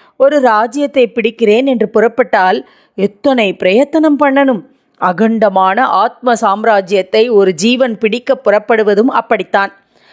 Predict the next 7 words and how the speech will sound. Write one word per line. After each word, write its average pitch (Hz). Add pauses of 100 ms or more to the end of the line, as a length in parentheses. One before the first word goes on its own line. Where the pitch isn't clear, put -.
(220)
விஷயம் 311
ஒரு 262
பக்கம் 254
பார்த்தால் 233
ரொம்பவும் 233
சிம்பிளாக 220
இருக்கிறது. 185